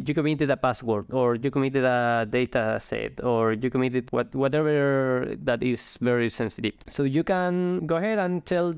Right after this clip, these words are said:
that library to erase that commit. Uh, what happened to us in our team is that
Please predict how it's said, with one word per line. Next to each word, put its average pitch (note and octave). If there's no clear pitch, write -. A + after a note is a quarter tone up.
that C#3+
library D3+
to C#3
erase B2+
that B2+
commit. -
Uh, B2
what C3
happened F3
to D#3
us C#3+
in C3
our B2+
team C3+
is C3+
that B2+